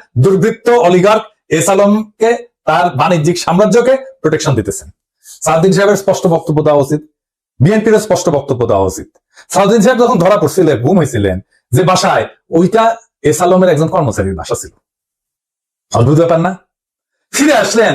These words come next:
যে গাড়ি চললেন, সেটাও একজন এস আলমের গাড়ি। সারাদিন সাহেব গুম কমিশনে জবানবন্দি দিচ্ছেন, এটা সত্য। গুম কমিশন একটা ফ্যাক্ট ফাইন্ডিং কমিশন, এখানে জবানবন্দি দিলে গুমের বিচার হবে না। গুমের বিচারের জন্য আন্তর্জাতিক অপরাধ ট্রাইব্যুনালে অভিযোগ দায়ের করতে হবে। সারাদিন সাহেব আন্তর্জাতিক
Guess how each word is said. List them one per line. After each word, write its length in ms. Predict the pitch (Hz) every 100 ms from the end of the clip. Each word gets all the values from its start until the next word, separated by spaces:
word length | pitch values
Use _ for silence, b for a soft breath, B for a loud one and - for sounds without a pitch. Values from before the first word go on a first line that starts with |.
| 127
যে 60 | 165
গাড়ি 160 | - 214 214
চললেন, 280 | 202 165 131 - b b -
সেটাও 240 | 175 214 208
একজন 280 | - 180 202 151
এস 80 | 120
আলমের 280 | 123 113 104
গাড়ি। 140 | 82 - _ _ _ _ _ -
সারাদিন 280 | 180 185 233
সাহেব 140 | 269 196
গুম 120 | 247 262
কমিশনে 320 | 262 254 262 240
জবানবন্দি 380 | 220 190 165 131
দিচ্ছেন, 240 | 123 110 87 _ _ _ _
এটা 120 | 214 240
সত্য। 160 | 247 160 - - _ - 165
গুম 100 | 220
কমিশন 260 | 233 220 240
একটা 120 | 240 247
ফ্যাক্ট 140 | 156 -
ফাইন্ডিং 240 | 151 143
কমিশন, 320 | 135 92 - - _ b b
এখানে 200 | 196 247 226
জবানবন্দি 380 | 240 233 233 233
দিলে 140 | 240 214
গুমের 240 | 208 226 214 165
বিচার 180 | 202 135
হবে 120 | 104 107
না। 40 | - _ _ _ -
গুমের 240 | 143 233 220
বিচারের 300 | 262 262 240
জন্য 140 | 240 247 226
আন্তর্জাতিক 400 | 233 226 214 233 226
অপরাধ 180 | 208 214
ট্রাইব্যুনালে 380 | 214 202 202 214
অভিযোগ 200 | 160 190
দায়ের 200 | 143 120 110
করতে 160 | - 101
হবে। 140 | 101 - b b
সারাদিন 240 | 175 175 214
সাহেব 140 | 226 226
আন্তর্জাতিক 340 | 196 196 190